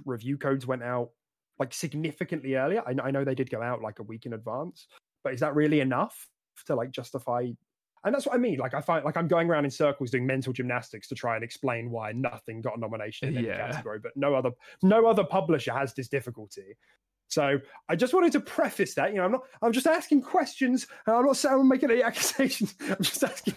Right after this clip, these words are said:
Speaker 1: questions, <laughs> you know. Um, I, I, but nothing for Grounded, Infinite, and Pentiment is, is so silly for me.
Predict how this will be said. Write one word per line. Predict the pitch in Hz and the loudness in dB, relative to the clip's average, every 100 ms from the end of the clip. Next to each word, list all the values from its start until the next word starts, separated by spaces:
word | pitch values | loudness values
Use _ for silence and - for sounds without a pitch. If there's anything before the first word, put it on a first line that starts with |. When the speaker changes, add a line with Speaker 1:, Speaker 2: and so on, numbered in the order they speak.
| - | -4
Speaker 1:
questions, | - 285 277 - 240 226 233 - _ | -2 -2 -2 -4 -6 -4 -8 -8 _
<laughs> | _ 285 - - 523 - 302 285 - | _ -6 -6 -6 -12 -14 -12 -12 -8
you | - 156 | -4 0
know. | 208 196 - - - - | 0 0 -6 -20 -20 -6
Um, | 165 175 180 185 180 - _ _ _ _ _ _ _ _ _ _ _ - | 2 4 6 4 0 -6 _ _ _ _ _ _ _ _ _ _ _ -12
I, | - _ _ - | -12 _ _ -6
I, | 170 - | -6 -2
but | - 151 - _ _ _ _ _ _ _ | -2 -2 -2 _ _ _ _ _ _ _
nothing | 202 214 185 190 | 0 2 2 0
for | 185 | 2
Grounded, | 165 156 143 135 | 2 2 2 0
Infinite, | 131 127 120 | 0 -2 -4
and | 113 | -4
Pentiment | 120 117 117 113 | -6 -6 -8 -10
is, | 110 - - | -12 -12 -12
is | 113 101 - - _ | -12 -12 -16 -18 _
so | - 123 | -6 -6
silly | 104 95 98 | -6 -12 -16
for | - | -18
me. | - | -20